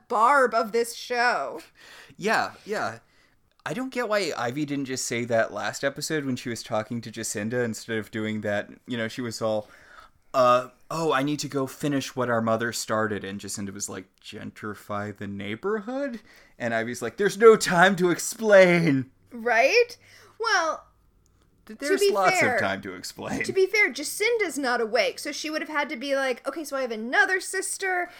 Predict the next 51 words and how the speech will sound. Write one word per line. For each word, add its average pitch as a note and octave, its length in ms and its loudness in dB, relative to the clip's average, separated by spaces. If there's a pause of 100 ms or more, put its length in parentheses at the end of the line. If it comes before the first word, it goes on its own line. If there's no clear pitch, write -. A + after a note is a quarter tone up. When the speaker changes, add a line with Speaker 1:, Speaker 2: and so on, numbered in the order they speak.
(140)
Speaker 1:
and B3 100 -4
there B3+ 80 2
was, B3+ 120 -4
like, C4 120 -4
a A3+ 80 -8
whole A3+ 360 -4
thing, F4+ 440 0
and C4+ 120 -4
now A3+ 160 0
I G#3+ 40 -2
have G3 100 -8
to A3 80 -16
go F#3 140 -2
rescue D#4+ 480 -2
her." D#4 460 -2
Speaker 2:
Okay, - 220 -6
c-, - 180 -12 (180)
uh, - 80 -6 (360)
let's D3 320 -6
not, B2 440 0
but A#2 180 -2
I A2 120 -2
would A#2 240 -4
like A#2 200 -4
to A#2+ 120 -8
mention, A2 540 -4 (800)
I A2 100 -2
don't A#2+ 120 -2
wanna B2 160 -2
get A#2 200 -4
into A2 260 -6
a G#2 40 -8
whole G#2+ 160 -8
thing A#2 240 -6
about B2+ 280 0
it, B2 180 -6
but G#2+ 220 -4 (240)
to D3+ 100 -6
what G#3 160 -4
degree C#3 360 0
was B2+ 200 0
Anastasia, A2+ 680 -4
like, G#2+ 360 -6 (240)
a G#2 140 -4
person F3 880 -4 (540)
in C3+ 280 0
the C3 180 0
dark B2 460 -4
curse C3+ 360 -2
created B2 720 -2
neighborhood? B2 680 -2